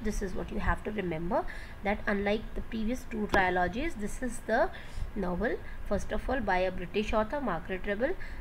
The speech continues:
Secondly, it has got nothing, you know, fis-, fiction, so nothing, no mystery and all, but it's basically centers around the middle class life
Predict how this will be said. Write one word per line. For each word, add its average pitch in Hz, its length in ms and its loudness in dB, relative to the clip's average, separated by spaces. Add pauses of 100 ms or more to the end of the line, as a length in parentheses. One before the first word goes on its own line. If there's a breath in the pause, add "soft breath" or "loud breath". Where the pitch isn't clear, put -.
Secondly, 202 580 0 (380 loud breath)
it 214 140 -4
has 208 200 -2
got 208 160 0
nothing, 214 480 0
you 190 80 4
know, 208 220 2 (180)
fis-, - 280 -2 (100)
fiction, - 480 -4
so - 140 -2
nothing, 214 420 0
no 214 160 4
mystery 202 500 0
and 196 180 2
all, 175 200 4 (440 loud breath)
but 202 220 4
it's 214 160 -2 (240)
basically 247 440 0
centers 214 500 0
around 196 340 2
the 302 140 2
middle 202 320 0
class - 480 2 (340)
life 196 400 -2